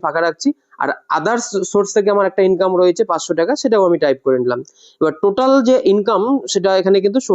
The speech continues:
করছে। এইভাবে একে একে বাকি যে মেম্বারগুলো রয়েছে, এটা সেলফ অর্থাৎ আপনার নিজেরটা হলো, নিচে একে একে বাকি সবার ইনকামটাও অ্যাড করতে হবে। তবে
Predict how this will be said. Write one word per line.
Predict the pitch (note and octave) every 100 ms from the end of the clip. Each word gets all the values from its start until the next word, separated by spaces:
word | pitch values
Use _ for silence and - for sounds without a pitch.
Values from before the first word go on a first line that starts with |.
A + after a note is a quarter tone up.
| C#3
করছে। | C3+ - B2 - _ _ _ _ -
এইভাবে | B3 C4 C4 C4 F3
একে | F3 A#3+ A#3+
একে | F3+ G#3+ - E3
বাকি | D#3+ E3 B3 B3 G#3
যে | G#3 F#3+
মেম্বারগুলো | F#3 F#3+ F#3 F#3+ F#3
রয়েছে, | E3+ - A3 - _ -
এটা | E3 F#3 -
সেলফ | G#3+ B3+ -
অর্থাৎ | E3 F3+ F3
আপনার | F3+ F#3+ F#3
নিজেরটা | F#3+ A3 A3+ G#3+ F#3+
হলো, | F3 B3+ _ _ - E3
নিচে | G3 G#3 E3 E3+
একে | E3+ G#3
একে | G#3+ G3+
বাকি | D#3 A3+ G#3+
সবার | A3+ A3+ A3 F3+
ইনকামটাও | F3+ F#3+ F#3+ G3+ A3+
অ্যাড | D#3 -
করতে | D3 - C3+
হবে। | A#2+ A#2+ _ _ _
তবে | A3 A3